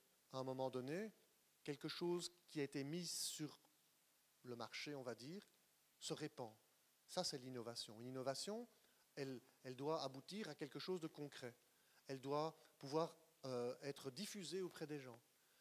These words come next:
Et puis, si elle est fort diffusée, à un moment donné, c'est plus une innovation. Donc, en fait, il faut réinnover, donc il faut à nouveau être créatif avant qu'une nouvelle innovation puisse apparaître.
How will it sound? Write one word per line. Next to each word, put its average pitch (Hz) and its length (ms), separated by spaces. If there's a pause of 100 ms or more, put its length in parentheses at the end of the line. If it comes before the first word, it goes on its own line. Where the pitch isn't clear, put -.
(160)
Et 143 80
puis, 170 180
si - 140
elle 147 80
est 151 60
fort 170 200
diffusée, 156 360
à - 20
un 202 40
moment 151 180
donné, 147 180
c'est 147 120
plus 156 160
une 151 60
innovation. 143 540 (340)
Donc, 127 160
en 113 60
fait, 175 240
il 156 40
faut 135 140
réinnover, 156 640
donc 147 120
il - 40
faut 135 160
à 165 100
nouveau 180 240
être 165 160
créatif 143 460
avant 139 180
qu'une 147 200
nouvelle 147 260
innovation 135 480
puisse 165 200
apparaître. 127 460